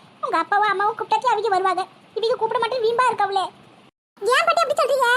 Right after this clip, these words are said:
சத்யாக்காவும் சோனியாக்காவும் கண்டியா வருவாங்கல்ல. அத்தை மாமா கூட வருவாங்கல்ல. வராம எப்படி இருப்பாங்க? அதுக்கு முதல்ல உங்க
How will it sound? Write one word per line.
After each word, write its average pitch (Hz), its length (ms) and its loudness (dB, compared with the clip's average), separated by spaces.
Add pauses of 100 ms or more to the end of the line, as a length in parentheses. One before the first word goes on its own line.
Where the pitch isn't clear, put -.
(360)
சத்யாக்காவும் 554 440 2
சோனியாக்காவும் 508 680 4 (280)
கண்டியா 539 340 4
வருவாங்கல்ல. 640 460 6 (520)
அத்தை 453 240 0
மாமா 554 220 4
கூட 762 140 2
வருவாங்கல்ல. 605 380 4 (440)
வராம 523 300 4
எப்படி 605 160 2
இருப்பாங்க? 571 280 2 (840)
அதுக்கு 440 240 -2
முதல்ல 440 240 2
உங்க 480 140 -2